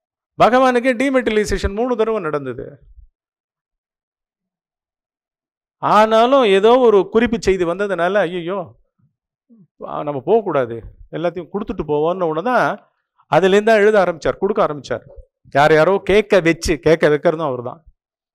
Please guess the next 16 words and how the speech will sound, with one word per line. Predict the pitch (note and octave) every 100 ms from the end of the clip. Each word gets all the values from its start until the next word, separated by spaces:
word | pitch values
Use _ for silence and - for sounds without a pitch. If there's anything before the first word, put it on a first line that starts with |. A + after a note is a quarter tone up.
| _ _ _
கொடுக்கறதும் | D#3+ D3+ C3 C3
அவர் | C#3+ G#2 -
தான். | - - - - - - - _ _ _ _ _ _ _ _ _ _ _ _ _ _ _ _ _ - - - -
ஒரே | C3 E3+
பொருள் | D#3+ C3+ B2+
தான். | C3 - - - - - - - - _ _ _ - _ _ - - _ _ _ _ _
So, | - G#3
இவ | F#3 F#3
எதிர்க்க | F3+ F#3+ G3
சாதாரணமா | G3+ E3+ E3 E3 F3+
ஒரு | D#3
கேன்சர்ல | E3 E3 D#3+ C3+
போற | C3 C3
மாதிரி | B2 D#3+
தான் |
போனோம். | B2+ B2 A2+